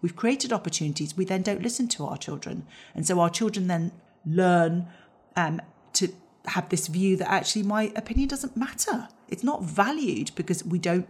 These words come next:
listen to it. So it's really important that we do that. So we need to avoid as well providing opportunities for our children to speak in ways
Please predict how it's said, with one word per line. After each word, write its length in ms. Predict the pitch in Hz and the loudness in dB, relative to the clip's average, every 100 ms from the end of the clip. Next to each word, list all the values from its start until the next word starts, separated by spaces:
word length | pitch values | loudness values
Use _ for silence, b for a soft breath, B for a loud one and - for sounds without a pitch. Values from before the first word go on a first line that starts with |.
| - | -6
listen 560 | 165 156 165 - 143 - - | -6 -2 -2 -2 -6 -8 -6
to 180 | - - | -6 -4
it. 280 | - - - - _ _ _ _ _ _ - | -6 -6 -8 -8 _ _ _ _ _ _ -4
So 160 | 165 | -2
it's 180 | 156 - | 0 -2
really 300 | 170 190 196 | 6 8 8
important 340 | 202 - 180 160 | 4 2 0 0
that 60 | |
we 100 | 156 | -4
do 220 | 151 147 | -2 -2
that. 340 | 139 - - - B B - | -2 -6 -6 -12 B B 0
So 240 | 196 180 | 6 6
we 220 | - 196 | 6 4
need 400 | 185 208 233 240 | 6 8 8 8
to 180 | - 233 - | 4 -2 0
avoid 960 | 190 156 151 214 247 233 160 160 165 - | 2 2 8 8 8 6 6 2 0 -4
as 240 | - 156 160 | -6 -4 -2
well 760 | 156 196 202 - 170 240 311 - _ _ _ - | 0 4 4 4 2 2 0 -8 _ _ _ -6
providing 520 | 175 180 190 214 233 | 0 6 6 6 2
opportunities 640 | 226 190 214 185 170 156 | 2 0 0 0 0 -2
for 100 | - | -2
our 140 | 175 160 | 0 0
children 420 | - 170 156 160 | 0 -2 -2 -4
to 160 | 151 - | -2 0
speak 760 | - 247 180 190 220 - - b b b 180 | 0 2 2 0 -4 -8 -20 b b b 2
in 220 | 170 160 | 4 4
ways 480 | 185 180 208 196 | 4 4 2 -2